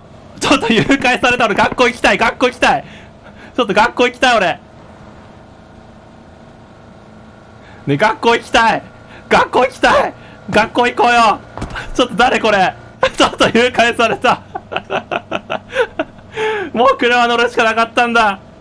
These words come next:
<laughs> あ、乗せて、これ、乗せて、乗せて。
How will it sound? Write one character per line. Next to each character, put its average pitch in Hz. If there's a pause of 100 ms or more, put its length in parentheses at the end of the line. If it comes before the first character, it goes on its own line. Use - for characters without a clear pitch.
(1300)
<laughs> 381 (840)
あ、 95 (420)
乗 208
せ 233
て、 240
こ 208
れ、 185
乗 196
せ 208
て、 208
乗 196
せ 190
て。 208